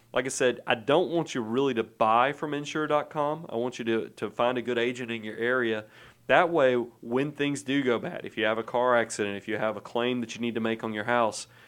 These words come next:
they're going to be able to walk you through the process versus you just having to call a one eight hundred number. And most insurance rates are regulated by state insurance authorities.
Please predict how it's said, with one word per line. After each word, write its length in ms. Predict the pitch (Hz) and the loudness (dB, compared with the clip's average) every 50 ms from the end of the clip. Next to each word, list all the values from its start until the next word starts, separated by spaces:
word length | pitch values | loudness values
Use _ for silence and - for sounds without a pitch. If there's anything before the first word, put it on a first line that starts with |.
| - - - - _ - - | -20 -20 -20 -20 _ -4 2
they're 200 | 123 135 165 180 | 4 4 6 6
going 200 | 170 175 170 160 | 6 6 6 6
to 60 | 156 | 4
be 80 | 143 147 | 4 4
able 100 | 139 131 | 4 4
to 60 | 131 | 2
walk 340 | 113 113 123 131 135 135 - | 4 4 4 4 4 2 -2
you 80 | 135 | -6
through 140 | - 139 127 | -4 -2 0
the 100 | 110 113 | 0 0
process 520 | - - 123 127 127 131 - - 110 104 | 2 4 4 4 4 4 2 0 -2 0
versus 380 | - - 113 113 113 113 107 107 | 0 0 0 0 0 -2 -6 -4
you 80 | 113 120 | -4 -4
just 180 | 110 113 110 | -4 -4 -2
having 200 | 117 107 107 98 | 0 -2 -2 -2
to 60 | 101 | -4
call 380 | - - - 107 107 107 101 - | -6 0 2 4 4 4 4 2
a 40 | 104 | 0
one 240 | 101 101 110 107 104 | -2 -2 -2 -2 -2
eight 140 | 101 101 | -4 -4
hundred 280 | 113 107 104 101 95 92 | -4 -4 -4 -4 -6 -8
number. 300 | 87 78 - - - - - - - - - - | -8 -12 -12 -12 -14 -14 -16 -20 -20 -16 -10 -6
And 120 | - 143 | 0 4
most 220 | 190 233 262 - 151 | 4 4 6 6 4
insurance 720 | 160 196 202 - - 156 139 127 120 117 117 - - - - _ _ _ _ _ _ _ _ _ _ _ _ - - | 4 4 4 2 2 4 4 4 4 2 0 -4 -8 -10 -12 _ _ _ _ _ _ _ _ _ _ _ _ -14 -2
rates 320 | - 123 131 135 135 - | 4 4 6 6 4 4
are 80 | 139 123 | 0 2
regulated 560 | 110 107 120 127 127 143 143 143 147 151 139 | 4 4 4 4 4 4 4 6 4 4 4
by 140 | 127 110 110 | 2 2 2
state 420 | - - - - 120 123 131 127 - | 0 -2 0 2 2 2 2 0 -2
insurance 540 | 123 127 131 139 - 139 135 139 139 - - | -4 -4 -2 -2 0 0 0 0 0 -2 -4
authorities. 560 | 127 - 143 135 139 147 147 151 156 - | -2 0 2 2 2 2 0 0 -4 -8